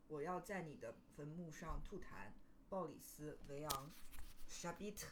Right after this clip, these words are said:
cinq。先来读中文。当我踏进德克斯特家的时候，我终于明白为什么要穿正装出席。我们那伙人淹没在上等人中。我立刻认出了那些人：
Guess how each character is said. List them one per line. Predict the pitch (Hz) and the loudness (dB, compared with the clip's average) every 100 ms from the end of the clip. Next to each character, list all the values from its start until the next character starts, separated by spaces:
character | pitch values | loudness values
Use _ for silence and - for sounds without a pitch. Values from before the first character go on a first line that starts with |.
| - - | -8 -4
cinq。 | - 185 156 123 - - - - - - - | 2 2 2 -2 -8 -12 -14 -14 -12 -12 -10
先 | - 196 | 2 4
来 | 185 147 | 6 4
读 | 151 139 | 0 -4
中 | - 165 | 0 2
文。 | 160 95 - - - - - - - - - - - - - - - - - - - - | 2 0 -2 -8 -10 -8 -6 -8 -8 -8 -8 -10 -8 -6 -4 -4 -4 -4 -6 -6 -6 2
当 | 262 247 | 6 8
我 | 156 | 6
踏 | 208 185 | 4 0
进 | 180 156 | 0 0
德 | - 151 | 2 0
克 | - | 0
斯 | 185 | -4
特 | 185 196 | 0 0
家 | 175 170 | 2 0
的 | 165 | 0
时 | - 139 | -6 -6
候， | 147 - - - - - | -4 -4 -6 -14 -16 -6
我 | - | -4
终 | 151 226 | 2 4
于 | 233 | 6
明 | 170 139 | 4 0
白 | 147 143 - | 0 0 0
为 | 196 | -2
什 | 180 | -2
么 | 147 | -2
要 | 156 | -2
穿 | - 175 | 0 0
正 | 185 180 | 0 0
装 | 139 143 | -2 -6
出 | - | -8
席。 | 143 - - - - - - - - - | -8 -8 -10 -14 -16 -16 -16 -16 -16 -6
我 | 160 | -2
们 | 151 185 | 0 4
那 | 208 | 10
伙 | 185 151 | 12 12
人 | 143 147 | 12 6
淹 | 190 | 6
没 | 202 175 | 6 6
在 | - | 2
上 | - 269 | 2 4
等 | 196 143 | 4 4
人 | 92 85 | -2 -6
中。 | - 233 - - - - - - - - | -6 -8 -8 -12 -16 -16 -16 -16 -10 -2
我 | |
立 | 170 214 | 0 0
刻 | - 196 | 2 2
认 | 190 | 4
出 | 190 202 | 2 2
了 | 170 | 0
那 | 170 | 0
些 | 170 156 | 0 0
人： | 143 120 | 2 0